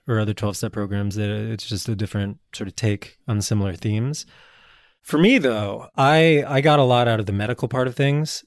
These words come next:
and I got a lot out of the mutual help part. And at the same time,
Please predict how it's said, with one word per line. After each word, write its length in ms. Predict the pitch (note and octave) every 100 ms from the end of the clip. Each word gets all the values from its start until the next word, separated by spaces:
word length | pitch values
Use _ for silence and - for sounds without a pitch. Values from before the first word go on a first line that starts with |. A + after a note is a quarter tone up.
| -
and 200 | B2+ C#3
I 60 | B2+
got 140 | A#2+
a 40 |
lot 220 | A2+ A2 A2+
out 140 | G#2+
of 60 | G#2
the 60 |
mutual 300 | A2 G2+ G#2+
help 180 | G2 F#2+
part. 300 | G2 G2+ -
And 160 | C#3+ C3
at 60 |
the 80 | A#2+
same 220 | - B2+
time, 600 | A2+ D#3 E3+ A#2+ G2 G#2